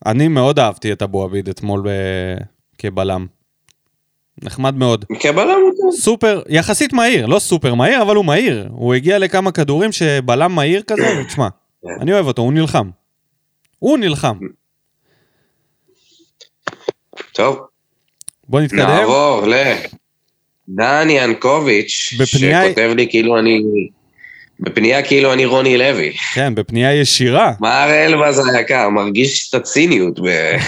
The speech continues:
Speaker 1: <laughs>
Speaker 2: בטון. מר אלבז היקר, מקווה שאפילו שזה משחק גביע משעמם,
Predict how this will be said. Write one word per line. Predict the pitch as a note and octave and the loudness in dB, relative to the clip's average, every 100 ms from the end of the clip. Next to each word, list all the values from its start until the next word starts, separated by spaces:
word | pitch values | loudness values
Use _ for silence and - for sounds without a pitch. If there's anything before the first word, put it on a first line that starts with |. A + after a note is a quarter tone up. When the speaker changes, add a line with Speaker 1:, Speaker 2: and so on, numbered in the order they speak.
| - C4 - C4 - G3 - _ _ _ - | 0 -2 -2 -6 -6 -12 -12 _ _ _ -10
Speaker 1:
<laughs> | F#2+ D#2+ C#2+ F#2+ | -8 -6 -8 -8
Speaker 2:
בטון. | F2 F#2+ A#2 E2+ - _ _ _ - - - - | -4 0 0 -2 -8 _ _ _ -20 -20 -18 -4
מר | F#2+ C3 B2+ | 0 2 2
אלבז | D3 D3 C3 A#2+ | 2 2 2 2
היקר, | A2+ G2+ G2 G2 E2 C#2 E2+ | 2 0 0 0 -2 -6 -8
מקווה | E2 G2 A#2+ | -4 0 0
שאפילו | B2+ G2+ F2+ C#3 D3 C3 | 0 -2 0 0 2 2
שזה | G#2+ G2 G2+ | 0 0 0
משחק | F#2 - A2+ | 0 -2 0
גביע | G#2 A2+ G#2+ | 0 2 2
משעמם, | F#2+ F#2 E2 G2 A2 | 0 -2 -2 0 0